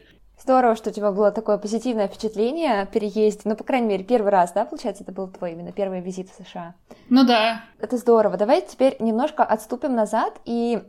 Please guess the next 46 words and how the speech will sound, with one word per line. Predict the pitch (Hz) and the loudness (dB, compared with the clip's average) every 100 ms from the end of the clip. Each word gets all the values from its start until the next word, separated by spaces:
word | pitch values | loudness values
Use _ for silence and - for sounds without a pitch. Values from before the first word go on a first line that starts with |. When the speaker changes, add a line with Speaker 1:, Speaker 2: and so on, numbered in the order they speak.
| - | -4
Speaker 1:
э, | 220 214 | 0 0
расскажи, | 220 - 208 220 269 320 | 0 -4 -4 -2 -2 -2
может | 277 220 | -4 -4
быть, | 214 220 | -4 -2
о | 208 208 | -4 -2
том, | 226 277 320 - _ _ | -2 -2 -4 -10 _ _
чем | - 254 | -4 -4
ты | 247 | -4
занималась | 226 220 214 226 208 | -4 -2 0 0 -2
до | 190 226 | -4 -6
переезда, | 370 294 226 226 226 208 185 185 - | -4 -6 -2 -2 0 0 0 -2 -8
кто | - | -10
ты | 220 269 | -6 -6
по | 233 | -4
специальности | 226 - - 208 277 339 - - | -8 -8 -2 0 0 -4 -8 -2
и | 240 - 208 | 0 0 -2
как | - 247 247 | -2 -2 -2
выглядела | 247 233 220 202 190 | -2 -2 -2 -2 -4
твоя | 196 196 190 185 | -4 -6 -4 -2
жизнь | 214 190 175 170 _ | -4 -6 -10 -14 _
перед | - 180 185 | -10 -10 -10
тем, | 202 196 | -12 -10
как | 180 | -14
ты | - 190 185 | -10 -8 -6
уехала | 185 185 185 185 | -6 -8 -10 -12
в | 175 | -16
С | - | -18
Ш | - 180 | -14 -14
А? | 165 - _ | -14 -20 _
Speaker 2:
Перед | 247 254 | -2 -2
тем, | 254 277 269 | 0 -2 0
как, | 247 247 | -4 -4
э, | 240 240 226 220 - - | 0 2 2 0 -4 -6
я | 247 | -2
уехала | 240 254 262 262 | 2 0 0 -2
в | |
С | 262 - | -4 -6
Ш | 226 | 0
А, | 247 | 2
я | 320 240 | 2 0
работала, | 220 240 254 240 233 226 226 - | -2 -2 0 0 2 0 -2 -10
получается, | 240 262 262 262 | -4 -2 0 0
маркетологом | 247 247 247 233 294 294 285 269 254 233 | -2 -4 -4 0 2 2 2 2 0 0
в | |
I | 247 247 240 240 | 2 4 4 2
T-компании. | 262 277 269 254 254 247 240 240 226 | -2 -4 -2 0 2 0 -2 -4 -6